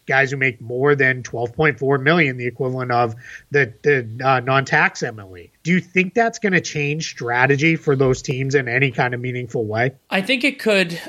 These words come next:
Speaker 2: potentially in a couple, um, but I think the bigger one isn't necessarily for trades. I think it's for how you,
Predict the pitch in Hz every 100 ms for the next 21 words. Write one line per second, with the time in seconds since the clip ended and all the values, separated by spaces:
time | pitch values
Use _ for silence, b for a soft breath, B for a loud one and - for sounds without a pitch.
0 | - - - 180 165 160 139 131 - 143
1 | 175 190 190 - - 156 135 147 160 190
2 | 214 185 139 160 160 165 160 151 - 160
3 | 147 175 160 151 147 147 135 135 127 -
4 | 117 - - 131 180 196 190 B B 156
5 | 156 - 185 190 202 - - 143 139 -
6 | 151 151 156 156